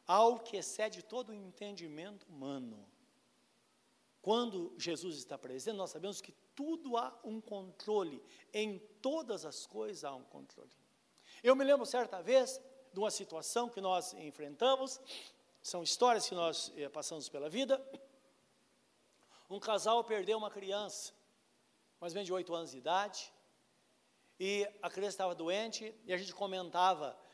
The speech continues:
"Se essa criança morrer, esse casal também vai morrer, porque não é possível." Eles entravam em desespero quando a criança tinha crise, era uma coisa assim, aquele medo. Hoje eu entendo, porque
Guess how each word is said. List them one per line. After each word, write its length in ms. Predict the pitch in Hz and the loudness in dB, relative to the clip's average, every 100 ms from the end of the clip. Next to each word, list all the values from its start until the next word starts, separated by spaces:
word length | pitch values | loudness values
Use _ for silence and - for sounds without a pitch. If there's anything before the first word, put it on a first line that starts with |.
| - _ | -20 _
"Se 180 | - - | -2 4
essa 220 | 214 220 | 4 2
criança 360 | - 190 185 175 | -4 -4 -4 -4
morrer, 540 | 160 131 180 220 269 - - - - - | -4 0 4 4 2 -4 -20 -20 -14 0
esse 260 | 190 196 | 0 0
casal 320 | - 180 170 190 | 0 0 2 0
também 260 | 185 190 | 0 -2
vai 120 | 208 | -2
morrer, 420 | 233 262 175 175 - - - _ _ _ _ _ _ _ | 0 0 0 -2 -6 -16 -20 _ _ _ _ _ _ _
porque 140 | - | -4
não 100 | 226 | -2
é 40 | 247 | -2
possível." 420 | - 196 190 - _ _ _ _ _ _ _ _ _ _ _ | -4 -6 -8 -14 _ _ _ _ _ _ _ _ _ _ _
Eles 140 | 240 | -2
entravam 320 | 233 233 240 254 | 0 2 0 0
em 20 | |
desespero 680 | 254 254 - - 220 240 240 | -6 -8 -8 -2 2 2 0
quando 180 | 180 | -8
a 60 | 156 | -8
criança 320 | - 156 160 | -8 -8 -6
tinha 100 | - | -8
crise, 300 | 131 180 202 | -8 -8 -8
era 100 | 151 | -8
uma 80 | 147 | -8
coisa 280 | - 233 180 | -4 -4 -2
assim, 280 | - 233 254 - - | -6 -6 -8 -14 -20
aquele 220 | - 240 | -16 -12
medo. 340 | 214 208 185 - - _ _ _ _ _ | -4 -4 -4 -10 -20 _ _ _ _ _
Hoje 300 | 226 254 240 | 2 4 4
eu 80 | 269 | -2
entendo, 500 | 269 226 175 175 139 | -4 -4 -4 -4 -8
porque 600 | - 131 120 165 151 110 | -12 -10 -2 0 2 0